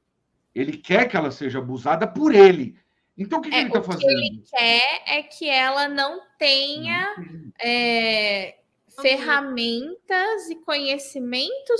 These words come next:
Speaker 2: suficiente pra entender o que tá acontecendo e pra poder fazer uma denúncia, né?
Speaker 1: Exatamente.
Speaker 3: É, o, o, é, na minha experiência com crianças, né, assim,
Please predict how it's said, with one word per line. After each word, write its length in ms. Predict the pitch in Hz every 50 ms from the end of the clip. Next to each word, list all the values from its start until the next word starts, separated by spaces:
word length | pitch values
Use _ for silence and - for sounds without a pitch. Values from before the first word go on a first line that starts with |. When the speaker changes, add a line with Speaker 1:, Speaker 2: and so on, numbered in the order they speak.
| 466 -
Speaker 2:
suficiente 920 | 381 370 - - 330 330 - - - 277 247 240 247 302 339 - - 370
pra 240 | 349 370 330 294 277
entender 800 | 269 269 285 - - 277 247 233 233 226 226 214 220 226 254 302
o 160 | 403 508 480 -
que 120 | - 415
tá 220 | - - 359 285
acontecendo 1000 | 285 302 - 294 285 285 285 269 277 - - - 254 240 233 247 254 277 302 330 330 - _ _ _ _ _ -
e 100 | 285 294
pra 180 | - 311 294
poder 380 | 294 - 311 302 262 254 254 254
fazer 300 | 254 277 269 262 269 262
uma 140 | 254 262 262
denúncia, 680 | 247 285 285 302 277 226 214 226 226 - - 202 196
né? 220 | 190 190 202 202 202 - -
Speaker 1:
Exatamente. 1200 | 135 135 131 - - - - - _ - _ _ - 160 185 196 - 190 196 196 185 185 190 185
Speaker 3:
É, 60 | 202
o, 80 | 202 - _
o, 920 | 208 208 208 208 208 202 202 208 202 202 196 190 185 185 180 175 170 165 - _ _ - - _ _ _ _ _ _ _ _ _ _ _ _ - - - _
é, 520 | - - - 180 185 185 185 180 180 185 185
na 140 | 185 196
minha 180 | 196 208 220 247
experiência 520 | 262 - - 247 196 208 202 208 220 -
com 200 | - - 214 208
crianças, 800 | - - 208 180 180 175 180 190 226 269 302 - - 233 202 190
né, 320 | 196 190 190 208 247 254 208
assim, 600 | 196 - - - 202 190 196 226 262 240 208